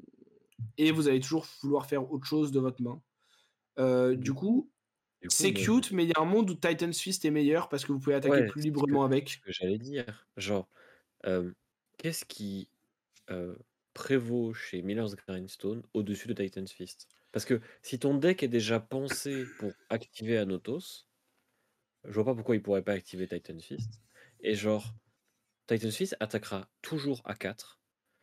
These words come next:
Speaker 2: provoquera toujours le même, euh, la même réflexion de,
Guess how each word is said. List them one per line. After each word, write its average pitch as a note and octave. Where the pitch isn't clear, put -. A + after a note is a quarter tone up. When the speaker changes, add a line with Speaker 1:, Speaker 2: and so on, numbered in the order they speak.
Speaker 2:
provoquera A2+
toujours D#3
le G#2
même, G#2+
euh, F2+
la F#2
même G2+
réflexion G#2+
de, G#2